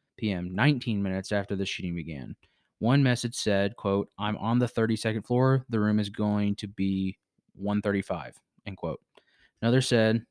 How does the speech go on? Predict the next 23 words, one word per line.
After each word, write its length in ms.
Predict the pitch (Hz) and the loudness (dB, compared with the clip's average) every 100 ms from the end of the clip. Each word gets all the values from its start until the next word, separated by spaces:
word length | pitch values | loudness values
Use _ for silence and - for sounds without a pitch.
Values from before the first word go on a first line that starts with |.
| - | -6
quote, 340 | 104 104 107 | 0 2 0
"It's 460 | - 107 - - - _ _ _ _ - | -2 -2 -2 -6 -8 _ _ _ _ -4
room 260 | 107 113 117 _ - | 0 0 0 _ -4
one 200 | 113 113 | -2 0
thirty-five, 560 | 110 107 - 110 104 - _ | 0 -2 0 2 2 -2 _
one 200 | 120 131 | 0 2
thirty-five 420 | 131 120 117 107 101 | 2 2 2 2 2
on 120 | 101 | -2
the 80 | 95 | 0
thirty-second 440 | 107 110 113 104 | 0 0 -2 -4
floor. 360 | - 98 98 - | -2 0 0 0
I 140 | 104 | 0
need 260 | 101 101 98 | 0 0 0
the 100 | 98 | -4
swat," 560 | - 101 82 - - _ _ _ _ _ | -4 -4 -4 -8 -14 _ _ _ _ _
end 140 | 101 | -8
quote. 260 | - 82 - _ _ _ _ _ | -4 -6 -8 _ _ _ _ _
It 100 | 113 107 | 2 4
would 260 | 123 139 131 | 6 6 6
be 200 | 131 127 | 6 6
m-, 280 | 120 113 - _ | 6 4 0 _
almost 500 | 120 143 143 139 - - | 2 6 6 4 0 -2
another 580 | 117 113 120 131 131 | 0 4 4 4 2